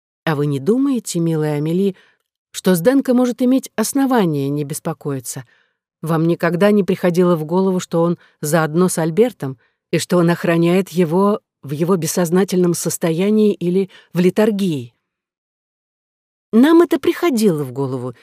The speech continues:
и мы долго за ним наблюдали, но он так же, как и его патрон Альберт, ненавидит, чтобы за ним следили,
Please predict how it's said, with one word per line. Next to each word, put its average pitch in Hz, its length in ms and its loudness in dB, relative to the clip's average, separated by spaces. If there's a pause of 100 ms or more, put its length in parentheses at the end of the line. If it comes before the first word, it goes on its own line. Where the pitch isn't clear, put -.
(180)
и 190 80 4
мы 185 100 6
долго 202 400 4
за 170 160 2
ним 202 160 4
наблюдали, 170 720 0 (520)
но 156 120 -2
он 151 100 0
так 156 240 0
же, 151 120 -2
как - 300 -6 (140)
и 170 60 -2
его 165 180 0
патрон 180 460 0
Альберт, 165 440 -2 (440)
ненавидит, 233 680 2
чтобы 151 260 -4
за 151 140 0
ним 147 160 -2
следили, 185 600 -4